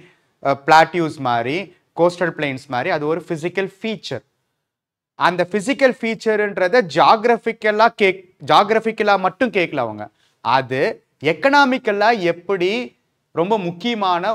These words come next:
ஒரு ரீஜியனாவோ அல்லது ஒரு லேண்ட்ஃபார்ம் ஆகவோ அல்லது ஒரு, ஒரு, ஒரு physiographic division of இந்தியாவா இருக்கு அப்படின்றத ஜஸ்டிஃபை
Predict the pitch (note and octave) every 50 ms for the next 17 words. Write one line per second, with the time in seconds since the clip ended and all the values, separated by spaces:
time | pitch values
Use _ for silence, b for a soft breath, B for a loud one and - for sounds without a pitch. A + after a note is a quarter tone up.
0 | - - _ - C#3 D#3 F3+ G3 F3 D3+ D#3+ F3 F#3+ G3 E3+ C#3 F3+ E3+ D3+ C3+
1 | B2 A#2 A2+ A2+ B2+ B2+ A#2 G#2+ - - A#2 A#2+ C3 C3+ C3+ C#3+ F#3+ A3+ A#3+ -
2 | C#3+ C#3+ D3+ D#3 D3 C#3 C3+ C#3 D#3 E3+ F3+ E3+ - F3 D#3 C#3+ C3 A#2+ A2+ G#2+
3 | G#2 A2 G#2+ A#2 B2+ A#2+ A2 G2+ _ _ _ _ _ B2 C3 C#3 C#3+ D3 F#3+ A3+
4 | A3 A3+ - _ _ _ _ C#3 D3 D3+ D3 C#3+ C#3+ - D3+ D3 C#3+ C#3 C#3+ C#3
5 | D3+ C#3+ C#3+ C#3+ C#3+ F3 E3 D3+ G#3 G3+ F3 F3 E3 E3 E3 C#3+ B2 A#2+ D#3 D#3+
6 | F#3 F3 - F3+ D#3+ D3 - D3+ D3 D3+ D3+ D#3+ D#3 D3 C#3+ D#3+ D#3 D3 B2 B2+
7 | C#3 D3+ F3+ F3 E3+ - D3+ D3 D3+ D3+ D3 B2+ A2 G2+ - _ _ _ _ _
8 | _ _ _ _ A2+ A#2+ - _ D3+ D3 D3+ D3+ D3 C3+ C3 B2 A#2+ A#2+ D3 G#3
9 | A#3 B3 _ _ _ _ _ _ _ _ _ _ - A2 D3+ C#3+ - - - A3
10 | G#3 - G#3 F3+